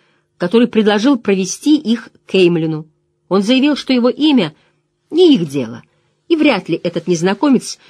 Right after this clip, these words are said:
излучал дружелюбие, но им нужен был проводник.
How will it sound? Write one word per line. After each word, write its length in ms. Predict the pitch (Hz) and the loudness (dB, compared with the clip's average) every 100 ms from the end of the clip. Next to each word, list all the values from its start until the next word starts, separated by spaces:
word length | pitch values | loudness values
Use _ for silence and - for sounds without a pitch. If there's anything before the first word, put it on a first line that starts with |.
| _ | _
излучал 480 | 214 220 254 285 220 | -2 0 2 2 2
дружелюбие, 600 | 220 247 285 208 143 147 | 2 2 4 2 2 0
но 200 | 190 226 - | 2 0 0
им 260 | 269 302 262 - | 0 2 2 0
нужен 480 | 277 311 170 156 135 | 2 4 2 -2 -4
был 120 | 127 | -8
проводник. 640 | - 135 131 127 113 _ | -8 -8 -8 -10 -12 _